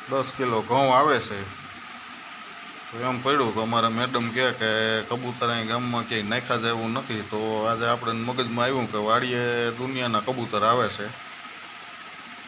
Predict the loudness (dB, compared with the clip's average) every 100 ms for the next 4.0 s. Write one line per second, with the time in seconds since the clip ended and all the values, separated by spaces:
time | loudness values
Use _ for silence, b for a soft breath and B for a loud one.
0 | -16 -14 -14 -14 -10 -10 -6 0 0 0
1 | -6 -14 -14 -6 -4 -2 0 2 2 2
2 | 2 0 -4 -12 -14 -14 -12 -6 -4 0
3 | 0 2 2 2 0 2 4 4 2 -2